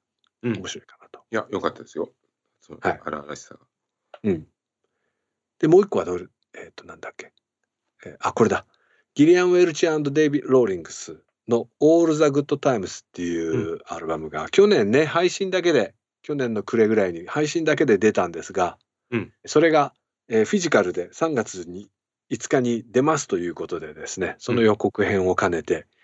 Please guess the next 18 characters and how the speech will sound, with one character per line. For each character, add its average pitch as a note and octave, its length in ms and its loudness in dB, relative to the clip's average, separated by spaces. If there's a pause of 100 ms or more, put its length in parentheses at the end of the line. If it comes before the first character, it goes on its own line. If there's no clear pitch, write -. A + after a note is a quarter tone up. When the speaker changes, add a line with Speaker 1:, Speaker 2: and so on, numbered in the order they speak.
(360)
Speaker 2:
え E2+ 60 -4
ー、 D#2 40 -4
一 D2+ 140 -10
曲 - 240 -8
か - 100 -6
け - 120 -6
ま D2 120 -4
し - 60 -8
た。 - 180 -6
Oh B2+ 200 6
Babe, G2 480 2 (160)
It A2 280 -6
Ain't G#2 300 -2 (100)
No F#2+ 320 2
Lie E2+ 320 0
と - 140 -18
い F2 120 -16
う - 80 -20